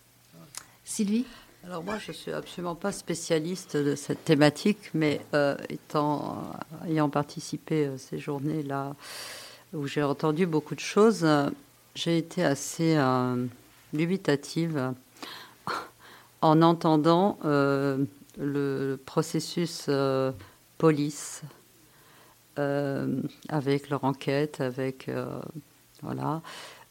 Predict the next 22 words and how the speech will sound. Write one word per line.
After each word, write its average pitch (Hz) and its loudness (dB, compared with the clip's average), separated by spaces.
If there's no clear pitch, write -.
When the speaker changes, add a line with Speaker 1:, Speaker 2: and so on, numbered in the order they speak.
Speaker 2:
Euh, 143 6
ensuite, 170 0
euh, 151 8
le 147 6
processus 156 -4
justice, 175 0
où 143 -4
ça 135 2
met 143 6
un 127 0
temps 139 -2
fou, - -6
où, 151 2
où, 131 -2
où 151 -2
ça 135 2
n'aboutit 139 2
vraiment 139 0
pas 143 6
toujours, 160 2
visiblement. 151 4
Enfin, 185 2